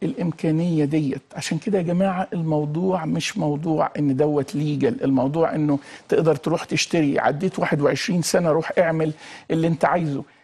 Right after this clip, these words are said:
في الحقيقة إحنا بالذات المخ من أكتر، المخ والكبد وال-، والقلب من أكتر الحاجات اللي بتتأثر بطريقة مباشرة جدًا،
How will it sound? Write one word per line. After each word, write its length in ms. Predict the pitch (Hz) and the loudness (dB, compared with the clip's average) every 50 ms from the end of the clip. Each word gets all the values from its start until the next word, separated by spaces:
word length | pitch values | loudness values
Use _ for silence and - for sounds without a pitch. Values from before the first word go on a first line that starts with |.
| _ _ | _ _
في 100 | - 165 | -4 -4
الحقيقة 720 | 151 - - 180 - 208 220 214 - - 208 - - 240 | -2 -2 -2 -2 0 0 0 0 2 2 2 2 2 0
إحنا 420 | 233 - - - 226 226 254 262 - - - _ _ _ _ _ _ _ _ - | 0 0 2 2 2 4 2 0 -2 -6 -20 _ _ _ _ _ _ _ _ -2
بالذات 720 | 156 175 180 147 147 151 151 190 254 262 269 269 262 - - - | 0 2 2 2 0 0 2 4 4 4 4 2 0 -2 -2 0
المخ 680 | 220 208 214 214 208 190 - - - - - - - - _ - | 2 4 4 4 4 2 0 -6 -10 -12 -14 -16 -18 -14 _ -2
من 200 | 180 165 160 170 - - | 0 2 2 0 0 0
أكتر، 480 | 220 233 - - - - 220 220 220 214 196 - - _ _ - | 0 0 0 -4 -4 0 2 2 2 2 -2 -6 -12 _ _ -4
المخ 480 | 160 170 156 180 214 208 - - - 208 | -2 0 2 2 0 0 -2 -4 -2 0
والكبد 640 | 190 185 170 - - 196 190 175 196 190 165 175 202 - - | 0 0 0 0 2 2 2 4 2 2 0 -2 -10 -12 -6
وال-، 260 | - 151 151 151 147 | -2 0 0 0 0
والقلب 640 | 143 - 151 147 143 - - 233 233 220 165 127 107 - _ _ _ _ _ _ _ - | -2 -2 -2 -4 -4 -4 0 2 2 2 2 0 -4 -6 _ _ _ _ _ _ _ -4
من 160 | 247 180 180 - - | -2 -2 -2 0 0
أكتر 400 | 233 - - - - - 190 165 | -2 -2 -2 -4 -4 -2 -2 -2
الحاجات 580 | 160 151 - - 170 165 185 196 208 202 208 - | -2 -2 -2 -2 -2 0 2 2 0 0 -2 -4
اللي 160 | 170 160 156 | -4 -4 -4
بتتأثر 760 | - - - 143 - - - 190 - - - - - 139 131 | -6 -6 -8 -10 -6 -4 -4 -4 -2 -4 -4 0 0 0 0
بطريقة 580 | 147 156 147 - - 160 170 185 208 208 - 180 | 0 -4 -4 -2 -2 -2 0 0 0 0 0 0
مباشرة 500 | 170 160 160 196 202 - - 202 175 170 | 0 2 0 0 0 0 -2 -2 -2 -2
جدًا، 520 | 160 170 220 190 165 143 135 143 - - | 0 0 0 -2 -2 -2 -2 -2 -2 -2